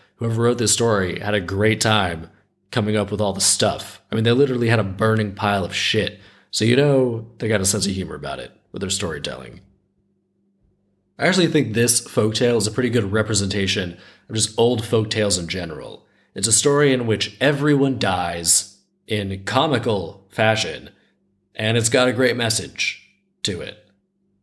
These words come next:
Ticks all the boxes of a great folktale. How have I not heard this before?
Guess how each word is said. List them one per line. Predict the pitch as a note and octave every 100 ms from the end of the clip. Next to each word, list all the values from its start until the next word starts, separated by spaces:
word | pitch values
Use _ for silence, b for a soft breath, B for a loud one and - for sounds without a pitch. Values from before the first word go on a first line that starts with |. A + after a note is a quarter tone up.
| _ _ _ _ _ _ _ _ _ _ _ _
Ticks | - C#3 -
all | C3+ C3
the |
boxes | A2+ A#2+ G#2 - E2+ - - -
of | G#2
a | G#2
great | A2 G2+
folktale. | - G2 - F2 B1+ - b b
How | - B2+ C3+
have | D3
I | B2
not | A#2 G2+
heard | G#2+
this | G2 G2
before? | G2+ G#2 F#2+ F#2 F2+